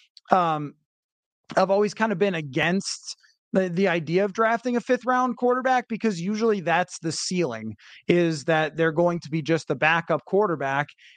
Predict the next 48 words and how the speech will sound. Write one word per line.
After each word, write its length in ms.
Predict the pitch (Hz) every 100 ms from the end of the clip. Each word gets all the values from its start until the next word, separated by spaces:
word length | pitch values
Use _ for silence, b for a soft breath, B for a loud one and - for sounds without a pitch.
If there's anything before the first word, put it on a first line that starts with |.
| -
And, 360 | 170 165 156 -
you 100 | 175
know, 60 | 165
y-, 180 | 175 - _ _ -
we 140 | 220
get 160 | 214 185
excited 540 | - - 226 226 214
about 360 | 190 208 202 190
it. 100 | 170
We 100 | 170
watch 280 | 190 190
his 120 | 180 -
college 520 | 185 185 196 165 -
tape. 260 | 196 190 180
We 240 | 180 170 b b b
talk 220 | 220 208
to 80 | 240
his 120 | 208
college 460 | - 175 202 196 -
coaches, 580 | 190 208 202 208 208 196
and 80 |
everyone 220 | 202 214 190
says, 220 | 214 190
"This 100 | 190
is 60 |
the 80 | 185
greatest 420 | 190 208 208 185
guy 180 | 208 196
of 120 | 196
all 180 | 185 185
time." 400 | 185 196 196 185 b b b
And 200 | 185 196
then 160 | 214
you 80 | 208
see 300 | 196 - 226
it 60 | 202
against 320 | 190 190 -
N 120 | 190
F 120 | 175
L 160 | 185 180
players, 380 | 175 180 180 165
and 80 | 175
you 60 |
go, 140 | 165 160 -
"Oh, 500 | 233 220 196 180 160
I 160 | 147
get 180 | 147 156
it." 120 | 123